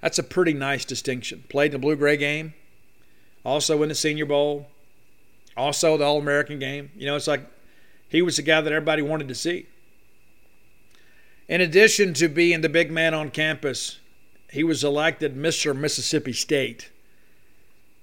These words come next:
and eventually named the who's who in American colleges and universities. He was drafted twice by both the A F L and the N F L.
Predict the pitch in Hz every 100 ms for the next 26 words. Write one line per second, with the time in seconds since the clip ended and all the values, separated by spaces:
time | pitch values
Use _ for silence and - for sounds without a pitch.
0 | - - - - 135 139 156 151 143 139
1 | 143 127 120 147 147 - 151 147 120 123
2 | 127 127 135 143 123 127 135 143 147 131
3 | 127 139 127 139 - 87 - - - -
4 | - - - - - - - - - -
5 | - - - - 190 190 - 165 180 190
6 | 156 - 190 117 - - - - - -
7 | - 135 151 170 175 170 165 180 185 175
8 | 180 175 170 165 160 180 180 139 123 113
9 | 117 120